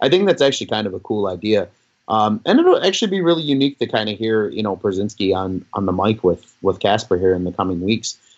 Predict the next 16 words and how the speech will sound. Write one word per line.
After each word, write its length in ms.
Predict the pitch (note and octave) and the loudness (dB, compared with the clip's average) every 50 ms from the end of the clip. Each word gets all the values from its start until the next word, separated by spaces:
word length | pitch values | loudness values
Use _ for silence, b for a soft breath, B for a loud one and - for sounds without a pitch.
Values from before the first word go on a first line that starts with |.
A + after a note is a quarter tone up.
| b b b | b b b
I 80 | - A#2 | 2 4
remember, 560 | A#2+ A#2+ A#2+ A#2+ A#2+ A2 A#2+ A#2 A2+ A2 A2 - | 4 6 6 4 4 4 4 4 4 0 -2 -4
you 140 | - A2 A2 | -4 -4 -4
know, 140 | G#2 G#2 G2+ | -2 -4 -4
during, 580 | F#2 G#2+ G#2+ G#2+ A2 G#2+ G#2+ G#2+ G2+ F#2+ - G2 | -2 -2 -2 0 0 0 -2 -2 -4 -4 -4 -2
you 80 | G#2+ | -2
know, 100 | G#2 F#2+ | -2 -2
Harold's, 420 | F#2+ - A2+ A#2 A#2 A2 A2+ - - | -2 0 2 2 2 2 0 -2 0
you 100 | A2 A2+ | 0 2
know, 180 | G#2 G2 G2 F#2+ | 2 2 -2 -2
Hawks' 480 | - A2 G#2 A2+ G#2+ - - - - | 0 0 0 0 0 -4 -12 -14 -8
retirement 600 | G2 G2+ G2+ - - A2 A#2+ B2 A2+ G#2 F2+ F2 | -6 -6 -6 -4 0 2 2 2 2 0 -2 -4
tour 280 | - - G#2 F#2 F#2+ F#2+ | -4 -4 -2 -2 -2 -2
when 140 | G2 G2 G2 | -4 -2 -2
they 120 | G2 F#2+ | -2 -2
had, 380 | G2 F#2+ G2 G2 F#2+ F#2+ F#2 | -2 -2 0 0 -2 -4 -6